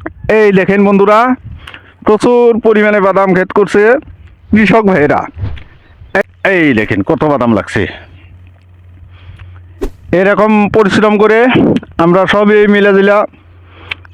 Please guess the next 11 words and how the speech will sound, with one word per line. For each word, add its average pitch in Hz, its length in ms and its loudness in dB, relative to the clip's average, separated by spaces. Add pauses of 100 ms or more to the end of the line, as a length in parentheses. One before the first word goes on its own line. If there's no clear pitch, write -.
(160)
আসামের 180 440 0
উন্নয়ন 196 320 2
করতে 190 240 0
হবে, 196 260 2 (1040)
নিজের 180 280 2
সাথে 202 340 -2
সাথে 208 240 0
আসামের 190 360 0
উন্নয়ন 202 280 2
করতে 208 240 0
হবে। 208 300 2